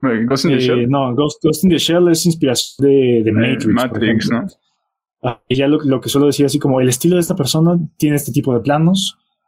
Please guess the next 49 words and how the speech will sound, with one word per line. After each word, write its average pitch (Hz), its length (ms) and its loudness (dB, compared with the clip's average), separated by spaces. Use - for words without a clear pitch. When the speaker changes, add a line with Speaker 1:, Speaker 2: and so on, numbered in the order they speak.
Speaker 2:
por 120 180 0
esto, 110 380 -2
este 135 220 0
es 180 60 -2
su - 100 -6
contexto, 107 680 -2
estas 113 160 -2
son 165 100 2
las 156 140 0
obras 151 180 0
que - 100 -4
ha - 20 -4
sacado, 120 520 0
este, 117 220 0
¿me 139 120 2
explico? 160 420 -2
Ese 156 180 0
siento 165 200 0
que - 60 -2
es - 60 -2
un 165 60 4
poco 160 160 -2
más 151 160 -2
educativo 147 460 2
y 143 40 0
de 135 60 2
hecho 127 140 -4
tiene 139 180 2
mucho 135 180 0
research 117 380 0
por 117 160 -2
detrás. 120 340 -4
Son 165 160 0
los 170 120 0
únicos 180 280 2
dos 165 280 2
videos, 151 560 2
dos 139 280 -2
formatos 151 300 -2
de 143 80 2
videos 127 180 2
que - 80 -2
tengo 127 240 0
así 123 180 2
de 117 260 2
sacar 135 380 -4
por 139 160 -4
sacar 135 280 -4
actualmente. 113 580 -2